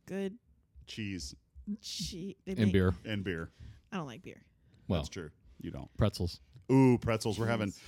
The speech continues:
Speaker 2: yeah, we have a, uh, we have a young adult life group. We're
Speaker 3: Beer,
Speaker 2: part
Speaker 3: cheese, and
Speaker 2: Ooh,
Speaker 3: pretzels.
Speaker 2: beer, cheese, and pretzels.
Speaker 1: <laughs> I can do that.
Speaker 2: We have a,
Speaker 1: Yeah,
Speaker 2: we
Speaker 1: yeah.
Speaker 2: have a young adult life group that we've talked about, and we had a couple of members on it last week, but we're having pretzel night this Sunday.
Speaker 3: There you go.
Speaker 2: So it's a celebration of the pretzel.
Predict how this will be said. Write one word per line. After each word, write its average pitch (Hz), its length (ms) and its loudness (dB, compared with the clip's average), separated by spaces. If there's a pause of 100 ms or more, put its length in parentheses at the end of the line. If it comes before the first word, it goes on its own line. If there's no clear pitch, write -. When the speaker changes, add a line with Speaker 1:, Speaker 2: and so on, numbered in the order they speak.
(140)
Speaker 2:
yeah, 127 160 6
we 123 100 6
have 139 140 6
a, 101 240 4
uh, - 20 2
we 107 140 2
have 131 140 6
a 107 80 4
young 104 240 2
adult 98 240 0
life 98 200 -2
group. 110 260 -6
We're 104 100 -4
Speaker 3:
Beer, 113 220 8
Speaker 2:
part 101 80 4
Speaker 3:
cheese, 117 420 2
and 80 140 -6
Speaker 2:
Ooh, - 20 -6
Speaker 3:
pretzels. 123 240 4
Speaker 2:
beer, 117 200 2
cheese, 113 280 -4
and 95 80 -4
pretzels. 107 360 -2
Speaker 1:
<laughs> 147 80 0
I 262 80 0
can 381 160 2
do 302 100 -4
that. 147 200 -10 (160)
Speaker 2:
We 123 140 2
have 147 160 6
a, 127 40 4
Speaker 1:
Yeah, 104 120 -2
Speaker 2:
we 131 100 4
Speaker 1:
yeah. 143 40 8
Speaker 2:
have 127 100 4
a 120 40 4
young 117 200 4
adult 104 200 2
life 95 220 2
group 101 300 -4
that 92 160 0
we've 95 200 -4
talked 98 240 -4
about, 92 140 -2
and 90 100 -2
we 92 60 -4
had 90 140 -4
a - 20 -6
couple 95 300 -6
of 87 80 -4
members 92 360 -2
on 90 200 -2
it 85 160 -6
last 95 260 -4
week, 90 160 -8
but 92 60 -10
we're 95 100 -6
having 92 220 -8
pretzel 95 340 -6
night 82 260 -6
this 92 120 -10
Sunday. 78 260 -8
Speaker 3:
There 98 160 0
you 95 120 2
go. 98 240 6
Speaker 2:
So 90 500 -2
it's 92 140 -8
a 95 40 -8
celebration 98 580 -4
of 85 140 -6
the 82 60 -10
pretzel. 82 440 -12